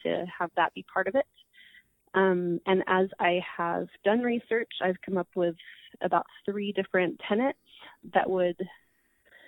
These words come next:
be kind of what it hinges around,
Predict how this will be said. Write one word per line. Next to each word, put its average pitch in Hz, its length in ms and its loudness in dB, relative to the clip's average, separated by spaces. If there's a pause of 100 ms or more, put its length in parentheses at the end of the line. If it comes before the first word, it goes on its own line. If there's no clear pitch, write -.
(600)
be 180 540 2 (600)
kind 196 140 4
of 170 120 0
what 185 200 4
it 175 100 2
hinges 190 480 2
around, 202 500 0